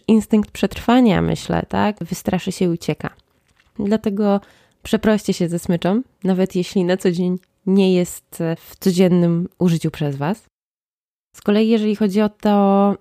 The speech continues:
mm, zapięcie obroży trzelek, mm, muszą być zapięte odpowiednio ciasno,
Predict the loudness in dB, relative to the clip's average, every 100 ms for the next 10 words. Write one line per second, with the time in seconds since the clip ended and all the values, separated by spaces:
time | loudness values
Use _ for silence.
0 | -6 -4 -2 -2 -2 0 2 2 2 0
1 | 0 -4 -2 0 -2 -6 -6 0 0 0
2 | -4 -16 _ _ -6 0 2 2 0 0
3 | -4 -4 -4 -2 -2 -4 -4 -4 -2 -6
4 | -4 0 2 2 0 2 0 0 -8